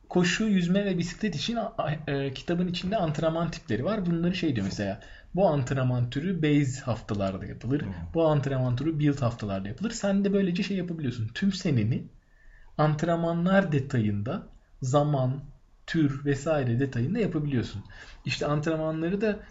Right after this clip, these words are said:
Speaker 1: şeylere bölmüş. Ee, kas dayanıklılığı, normal dayanıklılık, güç, e, kuvvet, hız vesaire gibi böyle,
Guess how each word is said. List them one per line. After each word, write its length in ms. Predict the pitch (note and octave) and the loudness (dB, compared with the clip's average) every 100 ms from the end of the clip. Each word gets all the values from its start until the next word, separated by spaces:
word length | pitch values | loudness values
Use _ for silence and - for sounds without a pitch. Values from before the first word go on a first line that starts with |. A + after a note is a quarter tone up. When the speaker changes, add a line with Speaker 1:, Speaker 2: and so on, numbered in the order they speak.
| - | -2
Speaker 1:
şeylere 420 | D#3 D#3 D#3+ D3+ | 2 4 4 2
bölmüş. 460 | A2 G2+ G2+ - - - - - | 2 0 -4 -10 -12 -20 -18 -10
Ee, 680 | B2+ A#2 A#2 - - - - | -6 -6 -6 -8 -12 -14 -4
kas 500 | D3+ D3+ D3+ - - | 0 0 -4 -10 0
dayanıklılığı, 760 | B2 G#2+ G#2+ - G#2+ G#2 C3+ | 2 4 0 -6 -6 -2 0
normal 440 | C#3 C3+ C3+ C#3 C#3 | 2 2 0 -2 0
dayanıklılık, 840 | A#2+ G2+ G2 - - C3+ - - | 0 0 -4 -8 -10 -10 -10 -8
güç, 560 | C#3 D3 C3 - - - - - - - - - | -2 2 2 0 -4 -6 -12 -20 -20 -20 -20 -8
e, 220 | B2+ A#2+ | -6 -2
kuvvet, 720 | - D#3 C3+ A#2 A2+ - - - - - _ - | 4 4 6 2 0 -8 -16 -18 -20 -20 _ 2
hız 520 | E3 C#3 A#2+ - - - | 6 6 4 -2 -8 -2
vesaire 420 | C3+ - D3 C3+ | 0 4 4 4
gibi 220 | A#2 A#2+ | 2 2
böyle, 300 | A#2+ D#3 G3 | 0 0 -2